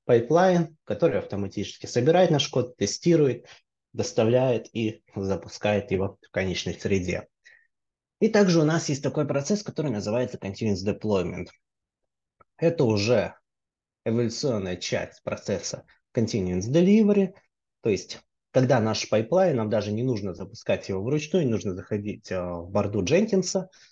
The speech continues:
и там нужно нажимать на кнопочку «Build», чтобы всё запустить. То есть у нас весь этот пайплайн автоматически запускается в ответ на какой-нибудь из триггеров. Например, одним из триггеров может быть,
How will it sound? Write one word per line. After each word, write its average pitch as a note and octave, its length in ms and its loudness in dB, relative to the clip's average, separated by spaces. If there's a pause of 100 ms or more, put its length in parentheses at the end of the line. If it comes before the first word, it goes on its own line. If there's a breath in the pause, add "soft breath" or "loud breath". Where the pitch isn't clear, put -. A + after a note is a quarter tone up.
(440 soft breath)
и F#3+ 100 -2
там C3 340 0
нужно G2+ 420 0
нажимать F#2+ 500 -4
на F2 520 -6 (2250)
кнопочку F#2+ 520 -6
«Build», A2+ 300 0
чтобы F2+ 280 -4
всё G2+ 180 -4
запустить. G2+ 640 -6 (380 soft breath)
То F#3 80 4
есть - 180 0
у G#2+ 40 0
нас B2+ 360 -4 (420)
весь A2+ 240 0
этот G2 240 -4
пайплайн B2+ 460 2
автоматически G#2 1080 -4
запускается D#3 1200 2 (460 loud breath)
в G#2 160 -4
ответ F3+ 300 2
на A2 120 -4
какой-нибудь G2 720 -4
из - 260 -10
триггеров. F#2 540 -6
Например, G#2+ 380 0
одним F#2 260 -2
из F2+ 100 -8
триггеров D#3 460 2
может F#2 360 -6
быть, F2 440 -8